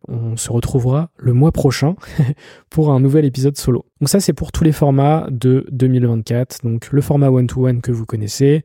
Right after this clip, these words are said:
le format Spicy Talk table ronde sur YouTube majoritairement,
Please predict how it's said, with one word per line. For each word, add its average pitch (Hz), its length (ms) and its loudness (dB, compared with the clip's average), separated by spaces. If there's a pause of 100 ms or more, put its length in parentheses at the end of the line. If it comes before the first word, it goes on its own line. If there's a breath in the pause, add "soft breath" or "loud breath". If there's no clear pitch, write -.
(120)
le 165 140 4
format 151 300 2
Spicy 131 400 -2
Talk 131 340 0
table 135 240 2
ronde 117 400 0
sur - 260 -4
YouTube 135 380 -4
majoritairement, 120 800 -4